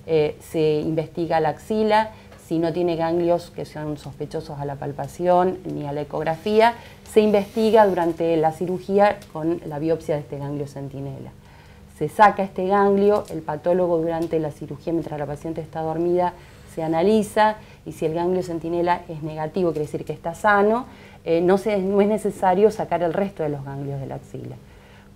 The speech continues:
¿Por qué? Porque ese, eh, hay muchos estudios que avalan y demuestran que si este ganglio está sano, es muy raro que el tumor saltee el ganglio y vaya hacia los otros ganglios.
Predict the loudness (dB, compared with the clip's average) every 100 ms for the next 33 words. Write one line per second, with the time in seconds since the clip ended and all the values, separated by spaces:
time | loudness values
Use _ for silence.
0 | 0 2 2 2 2 0 -14 -20 -16 -6
1 | -2 4 4 4 -4 -4 -4 -4 -4 0
2 | 2 4 2 0 -4 -8 -2 -2 -2 0
3 | 4 6 6 6 2 -2 -8 -6 -2 2
4 | 2 2 0 0 0 -4 -2 2 2 2
5 | 0 2 2 2 0 -4 -10 -12 -8 -2
6 | 2 4 6 4 0 -14 -14 -4 0 2
7 | 6 8 8 6 0 0 0 4 4 4
8 | -2 -2 0 2 10 12 12 8 4 4
9 | 6 8 6 2 -4 -6 -6 -6 -6 -6
10 | -8 -8 -10 -10 -14